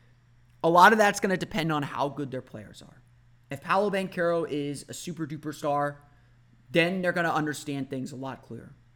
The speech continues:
If Franz Wagner develops into a star in his own right, if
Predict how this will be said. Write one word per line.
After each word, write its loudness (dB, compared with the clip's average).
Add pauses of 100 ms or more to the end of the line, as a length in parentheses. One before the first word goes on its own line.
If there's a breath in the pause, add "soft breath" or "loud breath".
(1200 soft breath)
If -2
Franz 2
Wagner 4
develops -4
into -10
a -10
star -2
in -4
his -8
own -6
right, -14
if -20